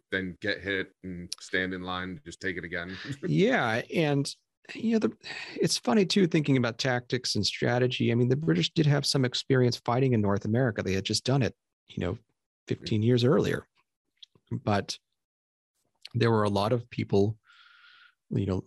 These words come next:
Speaker 2: recruits, generals, whatnot, who had not. And so they were not accustomed to fighting in the woods, essentially. And so the, the topography and the landscape is also a, a pretty key advantage for the Americans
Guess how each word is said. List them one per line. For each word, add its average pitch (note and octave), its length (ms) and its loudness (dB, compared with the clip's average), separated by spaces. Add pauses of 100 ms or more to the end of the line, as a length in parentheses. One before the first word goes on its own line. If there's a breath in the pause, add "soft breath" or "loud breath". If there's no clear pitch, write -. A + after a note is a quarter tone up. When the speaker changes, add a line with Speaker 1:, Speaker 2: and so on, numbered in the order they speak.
Speaker 2:
recruits, - 800 -2 (140)
generals, G#2+ 400 0
whatnot, G2+ 380 0
who G#2+ 120 -2
had G2 160 2
not. A2 400 0
And G2 160 0
so G2+ 460 0
they G#2 180 0
were G#2 100 2
not G#2+ 140 2
accustomed A2 520 -2
to F#2 400 0
fighting G2+ 280 -2
in F#2 60 0
the F#2 80 0
woods, G#2+ 200 2
essentially. - 540 -4 (160)
And G2 200 -2
so G#2 180 2
the, F#2+ 180 0 (100)
the G#2+ 100 -4 (100)
topography C3+ 800 0
and A2 100 0
the G2 80 0
landscape G#2+ 600 0
is - 100 -2
also G2 400 0
a, F2+ 60 -2
a - 240 -14
pretty B2 200 2
key A#2 240 0
advantage G2+ 480 0
for G#2 180 -6
the F#2 100 -2
Americans F#2 640 -4